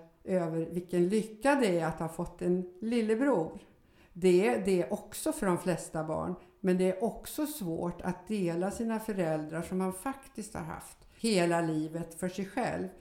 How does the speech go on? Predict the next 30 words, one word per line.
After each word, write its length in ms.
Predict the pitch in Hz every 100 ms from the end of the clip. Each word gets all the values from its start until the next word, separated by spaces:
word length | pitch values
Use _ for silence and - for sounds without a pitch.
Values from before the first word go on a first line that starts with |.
| - - - -
Och 120 | - 214
det 100 | 233
första 480 | 269 247 - 285
barnet 460 | 262 185 175 180 175
är 100 | 180
ju 100 | 170
det 220 | 180 -
enda 420 | 214 170 170 240
barnet 420 | 185 160 156 170 -
som 220 | 165 156 - -
bara 680 | 165 220 170 156 196 254 - - -
har 120 | 180
varit 500 | 175 160 165 170 - _ -
ett 360 | 190 196 - 170
barn 400 | 160 151 151 - - -
med 320 | 165 156 151 -
sina 360 | - - 160 147
två 300 | 147 165 160
föräldrar. 800 | - 190 254 226 180 - - 208 - _ _ _ _
Barn 240 | 185 175 175
två 360 | - 240 262 262
och 220 | - 185
barn 260 | 175 175
tre 400 | 170 202 269 294 -
har 260 | - 156 151
ju 260 | 165 196 220 180
redan 400 | 190 170 160 160
från 200 | 170 170
födseln 760 | - 311 247 - - - 180 - _
haft 420 | - 190 - -